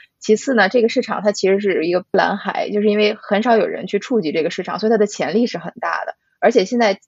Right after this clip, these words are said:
第一，肯定已经有很多人在这个市场当中了，但是我们触及的话题可能都比较集中在孕期呀，或者是经期呀，一些非常典型的。但其实每个期间它的深度挖掘都还是不够的，就包括从医学研究上一直到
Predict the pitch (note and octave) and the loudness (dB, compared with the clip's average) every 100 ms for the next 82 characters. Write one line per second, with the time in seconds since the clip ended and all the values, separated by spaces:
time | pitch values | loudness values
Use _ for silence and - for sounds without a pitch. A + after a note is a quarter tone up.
0 | - C4 C4 C4+ - G3+ B3+ F3 G#3+ A3 | -6 -2 -2 -4 -2 0 2 2 4 4
1 | F#3+ - F#3+ F#3+ E3 A3+ G3+ F3 F3+ F3 | 2 0 2 4 2 0 0 0 -4 -8
2 | D#3 F3 F#3 G3 G3 - - - - A3 | -6 -4 -2 0 -2 -4 -14 -20 -6 0
3 | A3+ G#3+ - - A#3 F3+ G3 B3+ A3+ - | 4 4 2 -4 0 2 2 2 0 -2
4 | F3 - F#3 F3+ G#3 G#3 E3+ D3+ - E3 | -6 -4 -4 0 0 0 0 0 -2 -4
5 | G3 G#3+ G3 - F3+ F3 - F#3 F3+ E3 | 0 0 0 0 -4 -6 -6 -2 2 2
6 | D#3 D#3+ - - F#3+ F3 F3 - G#3 A3 | 2 0 -4 -6 -2 0 -2 0 0 0
7 | G3 F#3 E3+ E3+ F3 F#3+ A#3 A#3 F3+ F3+ | 0 2 2 2 -2 -2 0 0 0 0
8 | - - _ - F#3+ - - - A3 C4+ | -4 -18 _ 0 2 2 -4 -4 -2 -2
9 | _ - A#3 A#3+ A#3+ B3 G3 E3+ F#3 - | _ -2 0 4 4 4 -2 -2 -2 -4
10 | B3 - B3 B3+ A#3 G#3 C4+ C#4+ C4 - | -8 -4 -4 -2 -2 -2 -2 -4 -2 -2
11 | G#3+ A3+ F#3+ E3 F3 E3 F3 D3+ G3 E3+ | 0 0 0 -2 -2 -2 -4 -2 2 2
12 | - - F3+ G#3 G#3+ F#3 F3+ G#3 G#3 G3 | -2 -4 0 2 2 -4 -6 -8 -4 -4
13 | E3+ F#3 G#3 A3+ E3+ - E3+ E3+ E3+ E3+ | -4 -4 -4 -2 -2 -4 -8 -6 -2 -2